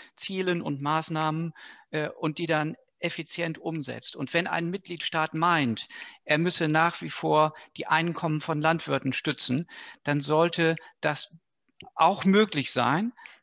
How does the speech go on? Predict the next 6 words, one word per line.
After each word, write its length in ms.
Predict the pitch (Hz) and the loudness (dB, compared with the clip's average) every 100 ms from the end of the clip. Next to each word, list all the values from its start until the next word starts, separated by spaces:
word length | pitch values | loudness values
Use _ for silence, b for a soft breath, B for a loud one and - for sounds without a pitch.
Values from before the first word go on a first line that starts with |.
| _ | _
aber 540 | 160 170 180 196 202 _ | 0 4 4 4 0 _
bitteschön, 720 | 170 170 180 - 160 165 170 B B B | -2 0 0 0 0 0 -2 B B B
äh, 140 | - 156 | -2 -2
in 280 | - 160 | 0 -2
Form 280 | 147 175 170 | 0 2 0
von 240 | 160 156 | 0 -2